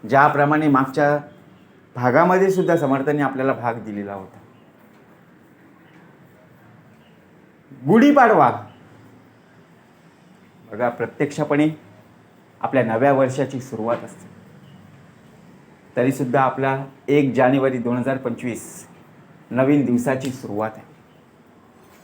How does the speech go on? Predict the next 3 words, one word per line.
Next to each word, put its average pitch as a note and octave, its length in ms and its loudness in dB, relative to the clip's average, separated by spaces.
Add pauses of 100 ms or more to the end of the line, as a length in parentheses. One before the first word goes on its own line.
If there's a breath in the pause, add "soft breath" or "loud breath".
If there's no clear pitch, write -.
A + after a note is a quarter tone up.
(1600)
काय G#3+ 200 6
नियोजन C4+ 480 4
करायचंय? G#3+ 480 2